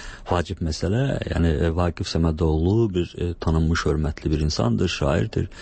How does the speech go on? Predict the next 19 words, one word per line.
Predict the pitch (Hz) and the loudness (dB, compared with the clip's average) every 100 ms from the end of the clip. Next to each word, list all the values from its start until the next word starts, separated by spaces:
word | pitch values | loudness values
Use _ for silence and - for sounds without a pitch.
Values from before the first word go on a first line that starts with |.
| - | -4
həm | 82 85 | 0 2
də | 82 | 4
millət | 78 87 - | 2 0 -2
vəkilidir | 104 - 82 85 80 | -4 0 0 2 -2
artıq | 85 80 | -2 -6
uzun | 78 73 71 | -2 0 0
müddət. | - 76 - - - - - - - - | -2 -2 -4 -10 -16 -16 -18 -18 -20 -2
E, | 87 80 | 0 2
və | 78 82 | 2 2
bu | 85 87 | 0 -4
baxımdan | 90 - 76 82 92 90 | -4 -2 0 4 4 2
o | - 87 | 0 0
bir | 85 85 | 0 -2
siyasi | - 85 82 101 | 0 -2 0 0
insandır | 85 - 76 80 - 87 | 0 0 0 0 -2 0
və | 87 82 80 | 2 2 0
cəmiyyətdəki | - 80 78 - 82 - | 0 0 -2 -2 -2 0
ümumi | 85 87 78 78 | 0 0 0 0
proseslərə, | - 73 76 - 73 101 | 0 -2 -2 0 2 2